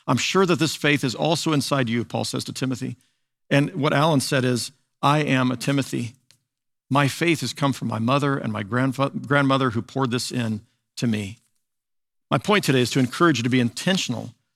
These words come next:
about the legacy that you are cultivating and that you leave behind, not to just haphazardly do this, but to be thinking about, "How do I live in such a way that something that I have done in this world continues after I'm gone, that I've poured into people and into their lives something good, something about the kingdom of God,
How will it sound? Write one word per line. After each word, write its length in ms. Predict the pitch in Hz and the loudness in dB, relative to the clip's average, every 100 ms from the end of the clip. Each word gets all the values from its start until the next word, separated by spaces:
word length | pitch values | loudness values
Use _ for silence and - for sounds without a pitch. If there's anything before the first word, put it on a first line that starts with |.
| _ - | _ -4
about 240 | 113 131 | 0 2
the 80 | 135 | 2
legacy 480 | 127 143 131 - 120 | 2 2 0 -2 -4
that 140 | 110 | -2
you 140 | 127 156 | 0 2
are 80 | 139 | 0
cultivating 680 | - 185 - 120 110 110 | 0 0 0 0 0 0
and 100 | 120 | 0
that 120 | 117 131 | 0 0
you 100 | 123 | 0
leave 220 | 131 113 | 0 0
behind, 460 | 117 139 131 113 | -2 0 0 0
not 180 | 117 160 | 0 0
to 80 | - | -2
just 140 | 165 | -4
haphazardly 640 | - 151 - 147 139 131 120 | -2 0 2 0 2 0 0
do 180 | 135 165 | 2 2
this, 140 | 120 | 0
but 100 | 135 | -2
to 60 | 127 | -4
be 100 | 143 | -2
thinking 320 | 196 180 143 | -2 -2 -2
about, 260 | 120 120 - - - | 0 0 -2 -18 -6
"How 160 | - 208 | 0 2
do 100 | 233 | 4
I 80 | 202 | 4
live 240 | 156 196 | 4 4
in 60 | 170 | 2
such 260 | - 139 | 0 -2
a 60 | 135 | -2
way 340 | 120 120 120 117 - - 135 | 0 2 0 -4 -14 -6 -2
that 160 | 143 | -2
something 540 | - - 220 226 262 214 | -2 0 0 2 0 2
that 180 | 165 151 | 0 2
I 100 | 180 | 2
have 140 | 139 | 2
done 200 | 151 175 | 2 2
in 60 | 165 | 2
this 180 | 147 | -2
world 320 | 147 156 139 - - _ _ _ - | 0 2 0 -2 -14 _ _ _ -4
continues 600 | 180 - 254 320 208 - | -2 2 2 2 0 0
after 300 | 127 123 127 | -2 0 0
I'm 140 | 117 | 0
gone, 240 | 113 113 | 0 -2
that 100 | 110 | 2
I've 160 | 175 139 | 2 0
poured 240 | - 240 | 0 0
into 240 | 220 226 214 | 2 0 0
people 440 | - 233 240 123 | 0 -2 0 0
and 140 | 123 160 | 0 0
into 280 | 190 196 | 0 0
their 140 | 196 180 | 2 4
lives 280 | 180 190 - | 4 2 2
something 400 | 214 220 202 143 | 0 0 0 2
good, 200 | 196 - | 2 2
something 340 | 220 220 214 | -2 -2 -2
about 160 | 196 180 | -2 -2
the 60 | |
kingdom 260 | - 190 170 | 0 0 0
of 140 | 156 | 2
God, 200 | 170 156 | 2 2